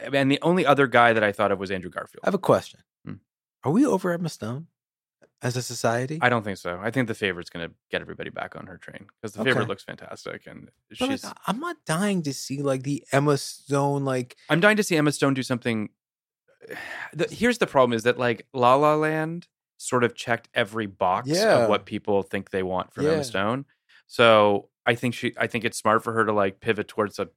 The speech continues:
Speaker 1: period drama where she plays a Brit and, and apparently she's
Speaker 2: Like a
Speaker 1: very good in
Speaker 2: weird
Speaker 1: it.
Speaker 2: ass pivot.
Speaker 1: Like a w-, right.
Speaker 2: Yeah.
Speaker 1: So I, I think that's interesting.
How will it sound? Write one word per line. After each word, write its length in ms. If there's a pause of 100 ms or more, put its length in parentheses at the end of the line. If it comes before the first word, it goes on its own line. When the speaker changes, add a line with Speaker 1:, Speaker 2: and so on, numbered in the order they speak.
Speaker 1:
period 440
drama 400
where 240
she 140
plays 260
a 60
Brit 380
and, 420
and 100
apparently 460
she's 160
Speaker 2:
Like 40
a 40
Speaker 1:
very 80
good 80
in 60
Speaker 2:
weird 120
Speaker 1:
it. 40
Speaker 2:
ass 260
pivot. 260 (220)
Speaker 1:
Like 100
a 80
w-, 380
right. 180 (160)
Speaker 2:
Yeah. 380
Speaker 1:
So 340
I, 80 (120)
I 80
think 180
that's 260
interesting. 440